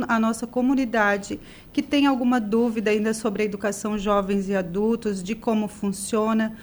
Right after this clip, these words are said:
o novo método, a, a nova modalidade que a gente trouxe.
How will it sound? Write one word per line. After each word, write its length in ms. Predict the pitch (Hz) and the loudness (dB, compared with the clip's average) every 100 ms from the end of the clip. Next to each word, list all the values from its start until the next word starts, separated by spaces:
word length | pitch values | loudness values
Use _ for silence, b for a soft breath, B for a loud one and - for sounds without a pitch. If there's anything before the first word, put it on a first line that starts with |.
| B - | B 2
o 120 | 277 | 6
novo 340 | 269 262 226 | 8 6 4
método, 720 | 226 220 220 226 226 208 214 B B B - | 4 4 2 0 -2 -4 -6 B B B -6
a, 480 | 202 196 196 196 - | -2 0 -2 -2 -2
a 120 | 220 | 0
nova 800 | 214 220 233 233 220 214 208 208 208 | 2 2 2 2 4 4 2 0 0
modalidade 880 | 220 233 233 220 202 202 208 214 | 0 2 2 2 2 4 4 0
que 100 | 220 | -2
a 60 | 208 | -2
gente 300 | 196 196 - | -2 -4 -4
trouxe. 600 | 214 196 233 - 247 | 0 2 0 -2 -8